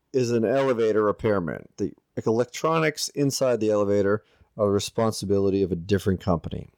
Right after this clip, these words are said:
called Rising Sun. So he knows that there's nothing wrong with the elevator.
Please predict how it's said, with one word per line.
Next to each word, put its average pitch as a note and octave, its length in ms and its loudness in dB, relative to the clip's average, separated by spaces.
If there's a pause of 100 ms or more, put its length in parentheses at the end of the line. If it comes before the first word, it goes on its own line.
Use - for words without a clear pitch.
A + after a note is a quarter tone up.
called G2 220 2
Rising F#2 640 2
Sun. - 460 -4 (400)
So F#2 240 -2
he C#3 200 0
knows B2+ 400 2
that F#2 100 -8
there's G2 180 0
nothing G#2+ 200 0
wrong G2+ 180 2
with G2 120 0
the F#2 120 0
elevator. F2+ 580 2